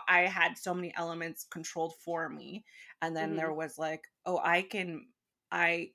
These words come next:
Speaker 1: I can do something about this. Like, I don't have to sit and wait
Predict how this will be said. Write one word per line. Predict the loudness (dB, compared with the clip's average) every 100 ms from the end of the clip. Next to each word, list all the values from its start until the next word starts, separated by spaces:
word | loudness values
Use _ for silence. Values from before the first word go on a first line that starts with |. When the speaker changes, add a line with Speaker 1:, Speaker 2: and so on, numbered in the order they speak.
| 0
Speaker 1:
I | 2
can | 2 -4
do | -6 -8
something | -8 -12 -12 -12 -10
about | -6 -6 -6
this. | -8 -6
Like, | 0
I | 2
don't | 2 0
have | -2 -4
to | -6
sit | -8 -6 -6
and | -8 -10
wait | -10 -10 -12